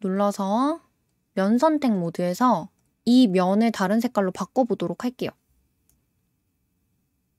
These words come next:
여기서 매테리얼을 추가를 하려면 여기서 그냥 베이스 컬러만 바꾸시면 안 되고요.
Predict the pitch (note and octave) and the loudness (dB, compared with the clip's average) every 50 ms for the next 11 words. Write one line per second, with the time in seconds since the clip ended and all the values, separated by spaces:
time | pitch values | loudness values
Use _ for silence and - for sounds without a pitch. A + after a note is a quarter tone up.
0 | _ _ _ _ _ _ _ _ _ _ - - G#3 F#3+ G#3 A3+ A#3+ A#3 A#3 A#3 | _ _ _ _ _ _ _ _ _ _ -8 -6 -4 -2 -2 0 2 2 2 2
1 | A#3 A3 F#3 F#3 F#3+ - _ - D4 D4+ C#4+ C#4 A#3+ A3+ G#3 G3+ G3 G3 F#3+ G3 | 2 2 2 2 0 0 _ 2 2 4 4 4 4 4 4 4 2 0 -2 -2
2 | G3 G3 G3 G3 - - - A#3 - A#3 A3 G#3 G#3 G#3 A#3 A#3+ A#3 G#3+ G3+ F#3+ | -2 -2 -4 -6 -8 -10 -10 -4 0 0 2 2 2 0 0 0 2 2 2 2
3 | A3 A#3+ A3+ G3+ F3 D#3+ - - - _ _ _ _ _ _ _ _ - G3+ F#3+ | 2 2 2 0 0 -4 -6 -10 -14 _ _ _ _ _ _ _ _ -6 -4 -2
4 | A3 G#3 A3+ G#3+ - G3 G3 F#3+ F#3 - - A3 A3+ C#4 D4+ D4 - - E4 D4 | 0 0 0 0 0 0 -2 -2 -4 0 2 4 4 4 4 2 0 -2 -2 -4
5 | - - - D4+ C#4+ C#4 C4+ C4 B3 B3+ C4+ C#4+ D4+ D#4 E4+ D#4 - - G3+ - | -2 0 2 4 6 6 6 6 6 6 4 4 2 0 -2 -4 -6 -8 -8 -6
6 | _ A3+ A#3 A3 A#3+ A3 G3+ D#3 D3+ E3 E3+ E3 F3+ E3+ - F3+ G3+ A#3 B3+ C4+ | _ -4 -4 -2 -2 -2 -2 -2 -4 -4 -4 -4 -4 -4 -2 0 2 2 2 2
7 | C#4 | 0